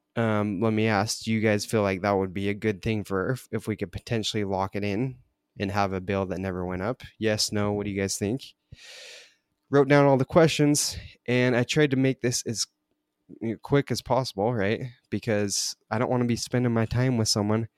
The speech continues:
that's, it's not even their decision in the first place. So that's what I did. I just gave, like, a twenty, thirty minute presentation, got out of there. Next day, she called me, she said, "Hey, Taylor, my kids don't think this is a good idea."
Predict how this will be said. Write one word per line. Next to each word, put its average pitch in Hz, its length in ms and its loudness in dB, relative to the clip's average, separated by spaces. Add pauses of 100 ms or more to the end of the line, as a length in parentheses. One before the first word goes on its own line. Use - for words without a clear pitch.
(500)
that's, 101 560 0
it's - 220 -4
not 113 140 4
even 110 200 2
their 110 140 4
decision 107 480 0
in 120 100 0
the 90 80 -2
first 107 280 -2
place. - 380 -2 (840)
So - 120 10
that's 160 140 8
what 170 120 10
I 151 100 10
did. 143 340 8 (340)
I 120 120 2
just 117 280 0
gave, 113 240 2
like, 104 160 2
a 98 80 2
twenty, 131 360 2
thirty 123 280 2
minute 120 240 2
presentation, 127 720 -2
got 117 200 6
out 123 160 6
of 127 80 4
there. 127 280 2 (600)
Next 123 300 2
day, 117 180 6
she 117 160 0
called 113 300 4
me, 117 100 2
she 104 180 -4
said, 101 220 -2
"Hey, 107 280 2 (200)
Taylor, 107 260 2
my 104 160 0
kids 98 260 -2
don't 92 160 -2
think 95 180 -2
this 95 140 -4
is - 60 -4
a 110 40 -10
good 98 160 0
idea." 90 420 0